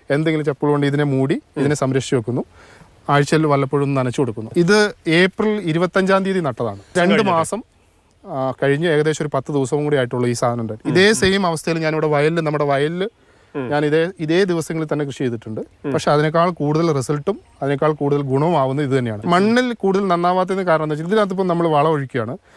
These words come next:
Speaker 1: വളം ഒഴിക്കുന്ന സമയത്ത് മ-, ഞാൻ എല്ലാം ഇതിനകത്ത് ഇത് വ-, വളം കലക്കി ഒഴിക്കുക ചെയ്തിട്ടുള്ളത്.
Speaker 2: ഉം.
Speaker 1: അതായത് മൈക്രോ ന്യൂട്രിയൻസുകളും,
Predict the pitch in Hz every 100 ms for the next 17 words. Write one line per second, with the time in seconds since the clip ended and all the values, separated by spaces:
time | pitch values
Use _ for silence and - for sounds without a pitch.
0 | - - 160 190 202 175 185 175 160 151
1 | 165 - 165 165 170 180 185 185 202 196
2 | 185 175 170 185 - - 170 165 160 165
3 | - - _ - 151 170 175 160 185 170
4 | 160 165 165 139 131 113 - 107 - 131
5 | 127 143 147 156 139 156 160 147 151 135
6 | 143 175